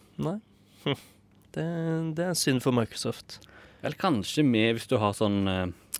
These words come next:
Speaker 2: hva heter det, mobilt, eh, internett innebygd i, i devicen, da er det
Speaker 1: Mm.
Speaker 2: kanskje mulig. Men da blir det a-, abonnementskostnader og greier, altså, jeg vet ikke.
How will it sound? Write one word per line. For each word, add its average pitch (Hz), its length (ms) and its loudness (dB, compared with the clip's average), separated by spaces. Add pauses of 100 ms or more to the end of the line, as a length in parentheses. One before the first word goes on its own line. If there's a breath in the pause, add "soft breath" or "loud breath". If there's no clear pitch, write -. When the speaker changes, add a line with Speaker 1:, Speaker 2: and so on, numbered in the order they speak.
(140)
Speaker 2:
hva - 80 -20
heter - 180 -6
det, 113 120 -2 (420 loud breath)
mobilt, 98 540 0
eh, 95 260 0
internett 104 340 -2
innebygd 92 380 -2
i, 95 300 -2
i 98 340 0 (540 loud breath)
devicen, 107 440 2
da 110 60 4
er 135 60 6
det 135 80 2
Speaker 1:
Mm. - 20 4
Speaker 2:
kanskje 101 220 0
mulig. 90 320 -2
Men 101 160 0
da 113 100 0
blir 113 160 2
det 98 80 2
a-, 98 180 0
abonnementskostnader 95 1800 -4
og 92 100 -2
greier, 92 300 -4
altså, 98 360 -8
jeg 110 120 -6
vet - 140 -10
ikke. 143 80 -18